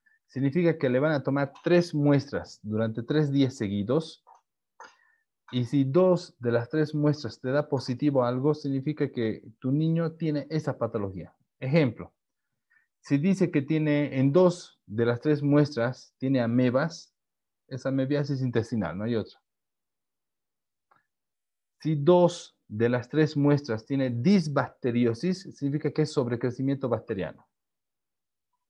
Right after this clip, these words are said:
¿Está bien? Eso quiere decir coproparasitológico seriado. Ahora bien, en este sentido,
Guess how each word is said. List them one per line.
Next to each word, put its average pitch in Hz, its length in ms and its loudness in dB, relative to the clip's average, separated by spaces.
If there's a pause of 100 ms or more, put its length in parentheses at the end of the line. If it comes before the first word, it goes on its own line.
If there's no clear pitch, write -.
(220)
¿Está - 200 -8
bien? 165 260 -4 (640)
Eso 135 240 -2
quiere 127 200 0
decir 120 300 0 (140)
coproparasitológico 104 920 -4
seriado. 73 400 -10 (1040)
Ahora 131 260 2
bien, 101 240 -4 (1300)
en 143 180 0
este 185 220 2
sentido, 135 840 0